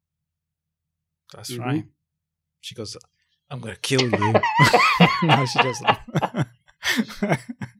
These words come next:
Speaker 2: Wouldn't surprise me.
Speaker 1: Points at her
Speaker 2: It wouldn't
Speaker 1: eyes.
Speaker 2: surprise me at the end of the
Speaker 1: Points at
Speaker 2: movie she
Speaker 1: his
Speaker 2: just killed him. <laughs> Anyway.
Speaker 1: <laughs> Yeah, kill him. That's what, that's what we do to the ones we love.
Speaker 2: What, kill them?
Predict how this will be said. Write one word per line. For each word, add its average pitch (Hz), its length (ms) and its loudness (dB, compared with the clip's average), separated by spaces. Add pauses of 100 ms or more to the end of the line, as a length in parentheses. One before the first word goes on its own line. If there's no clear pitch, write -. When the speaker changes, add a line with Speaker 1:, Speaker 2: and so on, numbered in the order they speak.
(460)
Speaker 2:
Wouldn't 220 200 6
surprise 147 500 6
me. 113 140 -2
Speaker 1:
Points 147 300 6
at 135 100 2
her 131 100 6
Speaker 2:
It 123 40 6
wouldn't - 240 8
Speaker 1:
eyes. 127 120 4
Speaker 2:
surprise 180 260 8
me 143 120 4
at 143 120 6
the 147 120 4
end 147 160 4
of 143 60 4
the 139 60 2
Speaker 1:
Points 143 60 4
at 147 60 10
Speaker 2:
movie 131 140 4
she 131 80 0
Speaker 1:
his 127 100 -2
Speaker 2:
just 139 160 -6
killed 151 340 8
him. - 140 -4 (340)
<laughs> - 220 6
Anyway. 143 540 6 (120)
Speaker 1:
<laughs> 143 300 0
Yeah, 156 180 8
kill 131 280 2
him. 127 120 -6
That's 160 200 4
what, 202 220 4
that's 175 220 0
what 185 140 -4
we 175 80 -4
do 202 220 -4
to 143 180 -6
the 127 120 -2
ones 131 260 0
we 127 100 -2
love. 123 360 -4 (260)
Speaker 2:
What, - 180 -4
kill 165 220 8
them? 101 180 -6